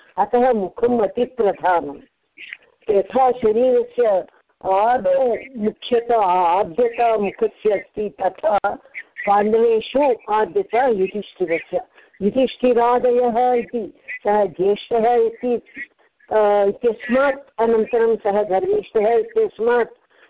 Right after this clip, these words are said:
ज्येष्ठस्य कारणात् तस्य, अ, सहोदराः सर्वे विधेयाः सन्ति इति कारणात्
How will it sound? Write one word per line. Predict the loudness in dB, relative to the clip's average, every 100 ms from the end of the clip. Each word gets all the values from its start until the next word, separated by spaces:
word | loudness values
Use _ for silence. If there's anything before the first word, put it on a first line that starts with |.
| -4
ज्येष्ठस्य | 0 0 0 -2 0 -2
कारणात् | 2 2 2 2 0 -2 -4
तस्य, | -2 0
अ, | 0 -2 -6 _ _ -6 0 2 2 2 0 -2 -2 0 0 -2 -8 -4
सहोदराः | 0 0 2 0 2 0
सर्वे | -2 -2 0 2 2 0 -2
विधेयाः | -4 0 0 2 2 0
सन्ति | 0 -2 0 -4
इति | -4 -6
कारणात् | -2 0 0 0 0 0 -2